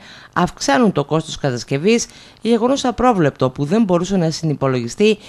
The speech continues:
κατά τη διαδικασία του διαγωνισμού. Όπως σημειώνει η κυρία Μανά, ο Δήμος θα ζητήσει άμεσα τη ματέωση της διάλυσης της σύμβασης και θα πρέπει να εφαρμόσει την πληρωμή θετικών ζημιών στην κοινοπραξία,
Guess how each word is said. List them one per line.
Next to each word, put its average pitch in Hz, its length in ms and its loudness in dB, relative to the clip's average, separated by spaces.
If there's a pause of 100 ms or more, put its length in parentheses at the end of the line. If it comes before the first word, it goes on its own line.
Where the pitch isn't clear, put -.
(200)
κατά 262 260 2
τη 208 140 2
διαδικασία 156 720 0
του 151 100 -6
διαγωνισμού. 165 720 0 (800)
Όπως 208 280 2
σημειώνει 214 360 2
η 160 40 0
κυρία 151 300 -2
Μανά, 190 380 0 (280)
ο 254 160 2
Δήμος 240 340 2
θα 170 120 -2
ζητήσει 202 400 -4
άμεσα 175 440 0
τη 151 100 -6
ματέωση 156 600 0
της 143 200 -8
διάλυσης 147 380 -2
της 117 160 -12
σύμβασης 214 500 -2 (480)
και 294 140 -2
θα 277 140 0
πρέπει 254 240 0
να 226 60 2
εφαρμόσει 180 480 0
την 202 160 0
πληρωμή 160 440 2
θετικών 180 560 -2
ζημιών 170 400 0
στην 165 140 -8
κοινοπραξία, 135 720 -2